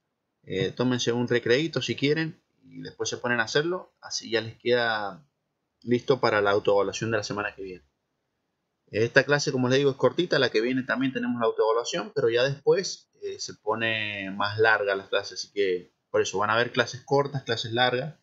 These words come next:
Pero bueno, siempre con, eh, respetando el cronograma establecido por el instituto, ¿no?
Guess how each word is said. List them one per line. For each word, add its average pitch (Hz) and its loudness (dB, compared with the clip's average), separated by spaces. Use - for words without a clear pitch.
Pero - -18
bueno, 92 -8
siempre 117 -4
con, 110 -6
eh, 98 -2
respetando 107 -2
el 110 2
cronograma 104 2
establecido 101 0
por 98 -2
el 95 -4
instituto, 92 0
¿no? - -12